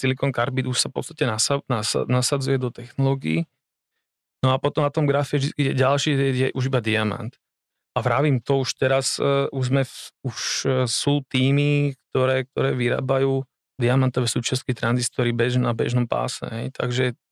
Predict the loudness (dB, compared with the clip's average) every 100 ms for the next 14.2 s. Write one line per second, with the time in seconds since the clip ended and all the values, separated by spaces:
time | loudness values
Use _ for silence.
0 | -10 -8 -2 0 2 2 0 0 0 2
1 | 0 0 -2 0 -2 0 2 2 0 0
2 | -2 -2 _ _ _ _ -2 -2 0 -2
3 | -2 _ _ -8 -4 -2 0 -2 -2 -2
4 | 0 0 2 0 0 0 2 2 0 _
5 | _ _ _ _ _ _ 0 2 2 2
6 | -2 _ -6 0 2 2 2 0 0 -2
7 | 0 0 0 -2 0 -2 0 -4 -2 -2
8 | 0 -2 -2 -4 -4 -2 -4 -4 -2 0
9 | 2 0 0 0 0 -4 -8 -4 -4 -2
10 | -4 -4 -6 -6 -4 -2 -2 -2 -4 -12
11 | _ -8 -6 -4 -6 _ _ _ _ _
12 | -4 -4 -2 -2 0 0 -2 -2 -2 -2
13 | -4 -6 -8 -6 -4 -4 -4 -4 -4 -10
14 | -14 -10